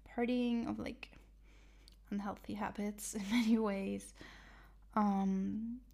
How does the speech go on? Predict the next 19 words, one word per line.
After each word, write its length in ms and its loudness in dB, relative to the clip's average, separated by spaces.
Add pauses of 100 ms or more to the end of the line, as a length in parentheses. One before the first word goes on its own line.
(420)
and 400 2
essentially 920 0 (200)
at 320 0 (200)
the 120 -6
end 160 6
of 80 2
summer, 680 0 (1700)
I 160 6
met 640 2 (140)
my 580 -2 (180)
love, 520 2 (580)
Karim. 800 0 (1080)
We 120 2
started 480 2
to 80 -6
connect 680 0
over 220 -4
Instagram. 840 2
<laughs> 60 -14